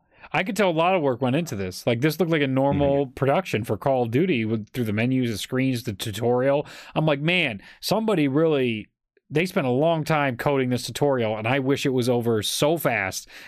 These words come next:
Speaker 1: Ghosts making you purchase everything in
Speaker 2: Yeah,
Speaker 1: screen.
Speaker 2: every, doing
Speaker 1: Mm,
Speaker 2: everything.
Speaker 1: oh, for, like, twenty minutes made,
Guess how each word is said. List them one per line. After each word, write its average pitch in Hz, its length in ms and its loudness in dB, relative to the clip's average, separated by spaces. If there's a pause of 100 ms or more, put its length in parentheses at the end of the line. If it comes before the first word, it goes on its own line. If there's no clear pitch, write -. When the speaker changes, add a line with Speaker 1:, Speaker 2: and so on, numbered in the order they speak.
(120)
Speaker 1:
Ghosts 165 480 0
making 143 460 0
you 151 220 2 (220)
purchase 156 500 0 (100)
everything 143 460 2
in 110 60 6
Speaker 2:
Yeah, 107 180 8
Speaker 1:
screen. 156 480 4
Speaker 2:
every, 110 400 6
doing 110 400 2
Speaker 1:
Mm, - 120 -2
Speaker 2:
everything. 160 440 4
Speaker 1:
oh, 202 580 2 (420)
for, 190 140 0
like, 190 260 0
twenty 208 380 2
minutes 196 340 2
made, 160 340 0